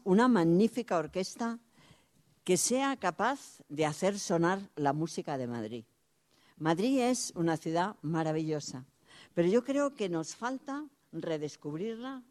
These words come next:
y enamorarnos día a día de todas las joyas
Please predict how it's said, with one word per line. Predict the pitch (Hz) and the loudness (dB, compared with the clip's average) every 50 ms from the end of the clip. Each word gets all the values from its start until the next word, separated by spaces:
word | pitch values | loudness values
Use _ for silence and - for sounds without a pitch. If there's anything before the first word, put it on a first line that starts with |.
| _ _ - | _ _ -12
y | 143 147 | -8 -6
enamorarnos | 156 151 151 147 143 143 147 151 160 160 160 156 143 131 127 127 - - - _ | -6 -4 -4 -6 -6 -6 -6 -4 -2 -4 -2 -2 -2 -2 -2 -4 -6 -10 -10 _
día | 151 139 131 202 226 220 190 | -4 -4 -2 0 0 2 2
a | 139 | 0
día | 135 170 190 220 247 277 - _ _ - - - - | 0 0 -2 -2 -2 -4 -8 _ _ -20 -20 -12 -6
de | 143 143 156 151 | -2 2 2 2
todas | 135 - 180 196 233 226 208 - | 2 2 0 0 0 -2 -4 -4
las | 170 143 139 - - | -4 -4 -4 -6 -8
joyas | - - 180 190 208 240 254 311 311 285 - - - - - | -10 -6 -4 -4 -4 -2 -4 -4 -4 -6 -8 -10 -14 -16 -18